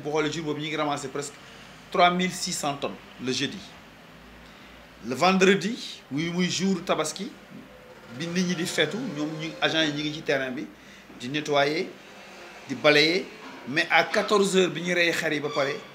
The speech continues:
tisbaar oto yi dugg ci quartier yi, jël mbali mi. Population yi apprécier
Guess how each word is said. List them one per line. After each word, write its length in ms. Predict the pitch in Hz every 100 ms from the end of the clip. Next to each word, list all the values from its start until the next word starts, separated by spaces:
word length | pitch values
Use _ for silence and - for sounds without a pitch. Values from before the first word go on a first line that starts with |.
| - - - - -
tisbaar 520 | 226 190 202 185 202 -
oto 140 | 185
yi 180 | 185 185 143
dugg 180 | 196 180
ci 140 | -
quartier 340 | - 180 - 165
yi, 120 | 190 - - - -
jël 160 | 120 190
mbali 220 | 160 147
mi. 160 | 127 127 - - - - - - -
Population 440 | 165 175 170 175
yi 80 | 165 -
apprécier 680 | 208 240 233 - 214 240